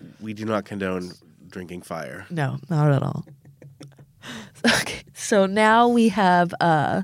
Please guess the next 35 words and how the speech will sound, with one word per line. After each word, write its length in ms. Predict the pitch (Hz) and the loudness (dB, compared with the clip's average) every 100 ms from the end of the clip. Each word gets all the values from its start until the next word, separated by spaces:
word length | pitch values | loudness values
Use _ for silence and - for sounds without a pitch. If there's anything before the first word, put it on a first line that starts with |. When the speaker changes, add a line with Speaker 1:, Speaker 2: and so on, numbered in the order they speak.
| - _ - - - | -6 _ -20 -20 -8
Speaker 2:
Cornelia 720 | - 220 226 247 294 285 269 | 4 4 6 2 2 0 0
de 180 | 233 220 | 0 0
Brandy. 640 | 196 170 165 - - - _ _ - | 2 0 -2 -6 -10 -10 _ _ -4
She 240 | - 233 | -2 0
was 160 | 220 233 | 0 -2
the 60 | 226 | -4
Countess 460 | 175 156 151 190 | -2 -4 -4 -4
of 100 | 185 | -2
Verona, 560 | 180 175 226 220 139 165 - - - - | 0 2 2 4 4 2 -4 -20 -20 -4
and 140 | 202 | 0
she 180 | 220 349 | 2 4
was 180 | 523 539 | 2 0
known 260 | 247 196 214 | 4 4 4
for 160 | - | 0
being 200 | 208 185 | 0 2
a 40 | 175 | 2
big 180 | 175 175 | 0 0
fan 260 | - 160 | 2 4
of 100 | 165 | 4
drinking 420 | 180 160 160 180 175 | 2 0 0 0 2
brandy. 680 | 202 269 294 180 90 - - - - - - - 175 | 2 2 2 0 0 -4 -12 -20 -20 -20 -20 -16 -4
But 100 | 226 | 0
she 140 | 254 | 2
did 200 | 233 349 | 2 2
something 300 | - 403 392 | 2 0 0
a 60 | 349 | 0
little 200 | 247 226 | 2 4
bit 140 | 208 | 4
weird 280 | 175 165 151 | 6 4 4
with 140 | 135 | 0
it. 200 | 120 - - - - - - | 0 -4 -8 -20 -20 -20 0
When 100 | 220 | 2
she 180 | - 311 | 6 6
was 160 | 330 254 | 6 6
done, 480 | 214 190 156 160 | 6 8 6 2